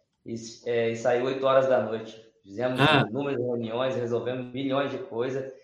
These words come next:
Speaker 1: E antigamente eu pegava minha chuteira, guardava, tomava meu banho, ia pra casa, descansava. Hoje eu, hoje eu vejo o que esses caras passam. Hoje eu vejo que muitos diretores passavam. Em clube a gente fala, "Pô, o salário atrasou, pô, uma coisa tá faltando, outra."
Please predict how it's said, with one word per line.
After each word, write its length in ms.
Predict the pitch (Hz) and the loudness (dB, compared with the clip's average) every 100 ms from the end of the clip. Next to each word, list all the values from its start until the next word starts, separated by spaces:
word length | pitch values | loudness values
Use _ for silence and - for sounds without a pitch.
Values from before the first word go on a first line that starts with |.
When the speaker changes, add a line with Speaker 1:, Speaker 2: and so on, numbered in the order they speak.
| _ 117 | _ -6
Speaker 1:
E 80 | |
antigamente 760 | 123 - 131 135 135 143 147 151 | -4 -2 2 4 4 0 -2 -4
eu 220 | 143 135 | -4 -2
pegava 340 | 135 127 135 131 | -2 2 4 4
minha 120 | 131 | 0
chuteira, 560 | 135 123 135 160 175 - - - _ _ _ | -4 -6 -2 0 0 -6 -12 -20 _ _ _
guardava, 560 | 120 120 117 135 160 - | 2 4 8 8 8 6
tomava 340 | 131 131 131 | 2 2 4
meu 220 | 131 131 131 | 4 2 4
banho, 440 | 156 175 180 160 | 2 2 0 -4
ia 160 | 135 139 | -4 0
pra 220 | 135 131 | 2 4
casa, 320 | 143 151 - | 4 4 2
descansava. 760 | - 156 127 - 110 104 90 - _ _ _ | -2 -2 -2 0 0 0 -2 -10 _ _ _
Hoje 300 | - 139 156 | -2 2 4
eu, 260 | 165 160 - | 4 4 4
hoje 220 | 151 160 | 2 2
eu 200 | 170 - | 2 2
vejo 240 | 139 160 156 | 0 -2 -2
o 20 | |
que 100 | 165 | -6
esses 200 | 156 - | -10 -6
caras 340 | 143 147 143 | 0 0 0
passam. 560 | - 139 - - - 113 | 0 0 0 -8 -14 -8
Hoje 100 | 131 | -6
eu 60 | 135 | -4
vejo 220 | 147 - | -6 -8
que 80 | 143 | -10
muitos 380 | 131 151 151 143 | -6 -6 -6 -4
diretores 500 | 143 135 131 131 - | -2 -2 -2 -6 -2
passavam. 540 | 117 - 127 151 151 - _ _ 120 | -2 2 0 0 -4 -14 _ _ -10
Em 180 | 120 | -8
clube 220 | 120 139 127 | -8 -10 -8
a 20 | |
gente 200 | 131 - | -10 0
fala, 200 | 156 - | 0 0
"Pô, 320 | - 175 156 | -2 -8 -10
o 40 | |
salário 380 | - 143 165 156 | -10 -4 2 4
atrasou, 580 | - 135 - 156 156 - | 4 0 -2 -2 -6 -8
pô, 240 | 165 165 147 | -8 -6 -6
uma 100 | 139 | -4
coisa 240 | 156 147 | -6 -4
tá 100 | 147 | -6
faltando, 420 | - 131 131 151 143 | -6 -6 -8 -8 -8
outra." 220 | 135 | -8